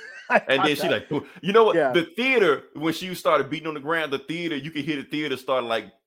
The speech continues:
Speaker 2: uh, thumping on the side of that chair also at the same time with her thumping. So I was like, "Okay." I'm like, like in a,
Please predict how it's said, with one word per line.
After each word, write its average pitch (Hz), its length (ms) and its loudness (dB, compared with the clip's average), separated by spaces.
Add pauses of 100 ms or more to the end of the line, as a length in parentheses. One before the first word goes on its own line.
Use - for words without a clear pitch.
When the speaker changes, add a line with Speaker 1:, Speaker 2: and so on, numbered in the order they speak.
(320)
Speaker 2:
uh, 113 340 2
thumping 139 300 -4
on 123 220 -4
the 107 100 -6
side 117 300 -2
of 107 80 -6
that 104 120 -6
chair 117 320 -6
also 101 400 -4
at 90 80 -14
the 90 60 -18
same 98 280 -10
time 95 280 -6
with 87 140 -10
her 90 280 -6
thumping. 82 380 -12
So 92 100 -14
I 95 80 -4
was 101 80 -6
like, 82 160 -8
"Okay." - 280 -16 (420)
I'm 151 100 0
like, 139 220 0
like 147 160 0
in 147 80 -2
a, 143 100 -6